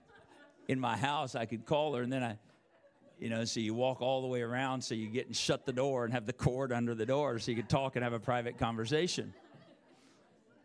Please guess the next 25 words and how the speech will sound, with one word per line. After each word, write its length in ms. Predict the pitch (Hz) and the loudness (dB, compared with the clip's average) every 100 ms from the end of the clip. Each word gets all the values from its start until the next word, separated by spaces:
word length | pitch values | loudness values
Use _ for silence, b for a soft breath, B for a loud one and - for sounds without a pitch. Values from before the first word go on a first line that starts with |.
| - | -16
Some 240 | - - 190 | 0 4 4
of 80 | 156 | 4
you 100 | 143 | 4
are 60 | |
sitting 240 | - 135 123 | 4 2 4
here 160 | 117 | 4
like, 180 | 92 90 - | 2 -2 -6
"What 260 | 101 143 - | -2 -2 -2
in 220 | 104 95 | -4 -4
the 80 | 87 | -4
world? 720 | 80 82 95 143 180 214 247 113 | -8 -8 -2 0 2 0 -4 -2
Was 120 | 123 | 2
that 180 | 170 165 | 2 4
really 360 | 180 202 165 | 4 6 4
a 80 | 131 | 4
thing?" 380 | 131 170 196 160 | 4 2 2 0
It 140 | 139 | 2
was 240 | 139 147 143 | 4 4 2
a 100 | 143 | 2
thing. 340 | 147 107 - - - _ _ _ _ - _ _ _ _ - _ _ _ _ _ _ B B B B | 2 0 -4 -16 -20 _ _ _ _ -20 _ _ _ _ -20 _ _ _ _ _ _ B B B B
So 180 | 233 226 | 4 6
you 160 | 220 | 4
call, 580 | - 285 269 190 220 - B B | 8 8 8 4 2 -2 B B
and 120 | 208 | 0
so 300 | - 208 170 | 4 2 2